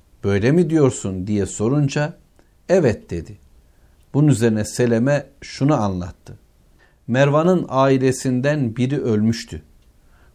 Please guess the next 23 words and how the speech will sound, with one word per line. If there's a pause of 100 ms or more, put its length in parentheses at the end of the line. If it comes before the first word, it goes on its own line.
Bu
kişinin
ailesinden
kadınlar
toplanıp
ağladığı
zaman
Mervan, (800)
"Ey
Abdülmelik, (500)
kalk (480)
ve
bunları
ağlamaktan
alıkoy."
dedi. (960)
Bunun
üzerine
Ebu
Hureyre
de
şöyle
dedi.